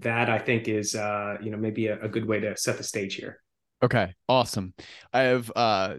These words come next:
Speaker 2: yeah, lots of, lots of follow-up questions, so I'm excited to dive in here. So for, just to help me con-, continue to get an understanding. So is this a framework that, I mean, so I,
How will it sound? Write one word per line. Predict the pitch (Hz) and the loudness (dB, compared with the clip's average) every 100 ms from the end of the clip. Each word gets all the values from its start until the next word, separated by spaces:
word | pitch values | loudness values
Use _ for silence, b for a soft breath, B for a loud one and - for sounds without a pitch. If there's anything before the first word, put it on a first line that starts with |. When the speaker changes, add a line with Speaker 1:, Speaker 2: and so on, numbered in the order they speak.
| - | 0
Speaker 2:
yeah, | 120 92 95 | 0 0 2
lots | 123 131 | 2 2
of, | 127 - | -2 2
lots | 123 - | 2 0
of | - | 2
follow-up | 123 120 - | 4 4 4
questions, | 113 - 113 104 | 0 0 -4 0
so | |
I'm | 117 | 0
excited | 107 - 110 | 0 -2 -2
to | 107 | -2
dive | 101 101 95 | -2 -2 -2
in | 98 | -4
here. | 95 80 | -6 -2
So | - 110 - B B - | 2 2 0 B B -4
for, | 170 156 | -2 2
just | 170 185 | 2 6
to | |
help | 180 151 | 4 4
me | 139 | 0
con-, | 131 - - | -2 -8 -10
continue | 143 123 139 131 | -6 -4 -2 0
to | |
get | 120 113 | 0 0
an | 113 | -2
understanding. | 120 107 - 117 107 98 | -4 -6 -4 -4 -4 -6
So | - 123 113 107 b b b b _ | -2 0 0 -2 b b b b _
is | - 143 123 | 0 2 4
this | 151 208 - | 4 4 2
a | 185 | -4
framework | - 143 139 135 127 123 123 - | 0 2 2 2 2 2 0 0
that, | 120 117 - | 2 2 2
I | 120 | 0
mean, | 127 113 | 0 -4
so | - 131 - | -2 0 0
I, | 113 | 0